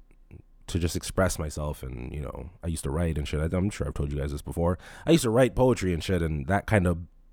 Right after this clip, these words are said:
fizzled out, and I guess I was just having writer's block. And I needed a way to, like, express myself creativ-, uh, creatively, sorry. Um, so in the past years,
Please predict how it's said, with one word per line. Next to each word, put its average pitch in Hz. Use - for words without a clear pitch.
fizzled 107
out, 95
and 76
I 76
guess 90
I 92
was 85
just 80
having 73
writer's 85
block. 82
And 92
I 98
needed 92
a 90
way 85
to, 82
like, 78
express -
myself 76
creativ-, 104
uh, -
creatively, 95
sorry. -
Um, 80
so 107
in 101
the 95
past 127
years, 95